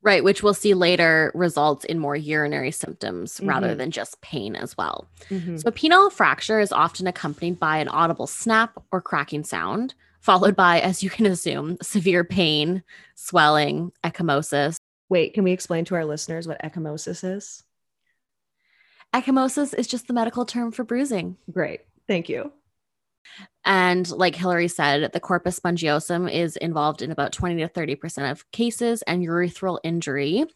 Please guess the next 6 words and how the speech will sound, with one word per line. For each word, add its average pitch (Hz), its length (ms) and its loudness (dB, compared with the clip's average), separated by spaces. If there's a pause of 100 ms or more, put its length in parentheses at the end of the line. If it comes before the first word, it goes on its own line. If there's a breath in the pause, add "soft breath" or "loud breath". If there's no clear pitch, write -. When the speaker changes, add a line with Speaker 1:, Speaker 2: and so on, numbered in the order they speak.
(400)
Speaker 1:
occurs 170 440 -4
in 151 180 -4
ten 156 200 -6
to 160 80 -6
twenty 139 240 -6
percent. - 640 -10